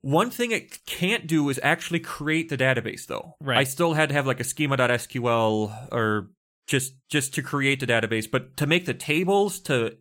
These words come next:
Speaker 1: edit the ro-, uh, columns of the table and everything else, that's all done in Sequelize.
Speaker 2: Yep.
Speaker 1: Which is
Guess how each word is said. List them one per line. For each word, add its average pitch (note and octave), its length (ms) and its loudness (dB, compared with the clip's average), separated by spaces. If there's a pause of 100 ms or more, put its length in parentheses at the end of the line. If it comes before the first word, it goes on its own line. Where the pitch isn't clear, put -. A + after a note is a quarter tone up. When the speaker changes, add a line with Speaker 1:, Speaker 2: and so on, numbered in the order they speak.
(140)
Speaker 1:
edit D3+ 320 0
the C3 160 -8 (240)
ro-, B2+ 240 0
uh, G#2+ 220 2
columns D#3 500 2
of D#3+ 80 -2
the D3+ 80 -10
table D#3+ 400 -2
and C#3 80 -4
everything C#3+ 380 -2
else, D3+ 200 -2 (360)
that's C#3 160 -2
all C#3+ 240 0
done A#2+ 200 2
in A2 140 -4
Sequelize. - 680 -8
Speaker 2:
Yep. G#3+ 200 -2 (1040)
Speaker 1:
Which - 240 -12
is - 260 -12